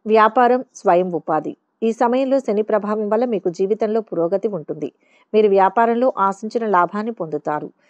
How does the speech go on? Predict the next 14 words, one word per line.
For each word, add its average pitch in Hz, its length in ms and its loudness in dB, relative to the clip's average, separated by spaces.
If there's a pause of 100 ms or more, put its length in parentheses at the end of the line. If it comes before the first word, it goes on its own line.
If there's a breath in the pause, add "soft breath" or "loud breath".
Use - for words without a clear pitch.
(220 soft breath)
దానిలో 214 500 2
అభివృద్ధిని 196 520 0
సాధిస్తారు. 156 680 -4 (200)
అయితే 202 280 2
గురువు, 208 400 0
కేతువు 208 400 0
వల్ల 185 260 0
వ్యాపారంలో 202 720 -2
ఆర్థికంగా 196 540 -4
కొంత 185 260 -4
సమస్యకు 180 520 -8
గురయ్యే 185 460 -2
అవకాశం 160 440 -8
ఉంటుంది. 151 420 -10